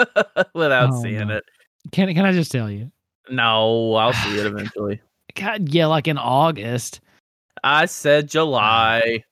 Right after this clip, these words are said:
Speaker 2: Yeah.
Speaker 1: Actually,
Speaker 2: You said
Speaker 1: maybe,
Speaker 2: July.
Speaker 1: maybe a little sooner. I don't know. There's a lot of other hype things going on for me outside of Final Fantasy right now, so it's gonna have to take a back seat for me.
Speaker 2: I'm telling you, you could get through this in a weekend.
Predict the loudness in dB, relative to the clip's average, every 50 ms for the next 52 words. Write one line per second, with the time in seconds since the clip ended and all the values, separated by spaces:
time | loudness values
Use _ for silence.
0 | _ _ _ _ _ _ _ _ _ _ _ _ _ _ -12 -10 -8 -6 -6 -4
1 | -4 -6 -6 -8 -10 -12 _ _ _ _ _ _ _ -4 -2 0 2 2 2 0
2 | -2 -2 0 0 0 2 0 0 0 -2 -2 -2 -2 -4 -2 -2 -2 -2 -4 -4
3 | -2 -2 0 0 0 2 2 2 2 2 0 -2 -4 -6 -4 -4 -2 -2 0 0
4 | 0 0 0 0 0 0 0 0 -2 -4 -10 -12 -6 -2 -2 0 2 2 2 4
5 | 4 4 4 2 2 2 2 0 0 -2 -2 -4 -6 -8 -8 -6 -6 -4 -4 -4
6 | -2 -2 -4 -4 -4 -4 -4 -2 -2 -2 -2 -4 -4 -2 -2 -2 -2 -2 -4 -4
7 | -4 -4 -4 -4 -6 -6 -6 -6 -4 -4 -2 -2 -2 -2 -4 -6 -6 -8 -8 -10
8 | -14 -20 -20 _ _ _ -6 -2 0 2 2 2 2 2 2 0 -2 -2 -2 -2
9 | -2 0 -2 -2 -4 -4 -4 -4 -4 -4 -4 -4 -2 -2 -4 -4 -6 -8 -10 -8
10 | -8 -8 -8 -10 -10 -10 -8 -8 -8 -8 -10 -10 -14 _ _ _ _ _ _ _
11 | _ _ _ _ _ _ _ _ _ -12 -6 -4 -2 -2 -2 -4 -8 -10 -8 -8
12 | -8 -8 -8 -4 -2 -2 -2 -2 -4 -6 -6 -6 -8 -8 -10 -10 -10 -12 -12 -14
13 | -14 -14 -14 -14 -16 -16